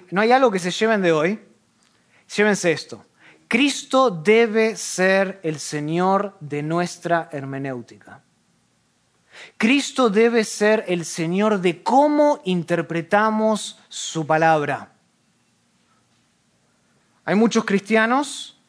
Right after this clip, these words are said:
que creen que debemos leer a nuestro Señor Jesucristo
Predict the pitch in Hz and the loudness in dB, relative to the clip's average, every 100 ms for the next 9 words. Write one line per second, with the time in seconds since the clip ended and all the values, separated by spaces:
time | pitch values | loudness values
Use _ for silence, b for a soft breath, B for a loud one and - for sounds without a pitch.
0 | _ _ 170 165 196 202 208 226 247 - | _ _ -2 0 4 4 4 2 0 0
1 | 180 170 190 202 202 - 170 165 175 190 | 2 4 4 4 2 -2 -6 0 2 4
2 | 208 214 - 165 170 190 208 - 190 175 | 4 0 -2 -2 0 0 -2 -4 -4 -4
3 | 160 165 196 196 180 160 156 170 202 - | -4 0 0 0 -2 -6 -4 -2 -2 -2
4 | - 214 | 0 0